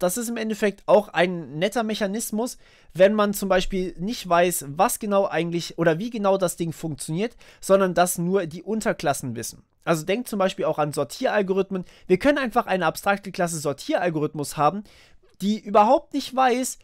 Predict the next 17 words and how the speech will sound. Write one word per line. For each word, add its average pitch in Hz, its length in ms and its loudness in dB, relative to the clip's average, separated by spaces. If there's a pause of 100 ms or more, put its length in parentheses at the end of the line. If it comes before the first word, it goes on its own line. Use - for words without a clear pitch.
(240)
wie 233 380 -2
eigentlich 208 380 0
der 156 140 2
Algorithmus 165 500 2
aussieht, 220 760 -4
aber 220 560 2
wir 165 200 -2
können 220 540 -2
dann 170 380 -2
die - 140 -12
Unterklassen 226 580 0
dazu 170 240 -2
zwingen, 165 480 -4 (300)
die 180 80 0
Funktion 185 600 -2
sortieren 208 800 2 (220)
anzuwenden. 135 800 0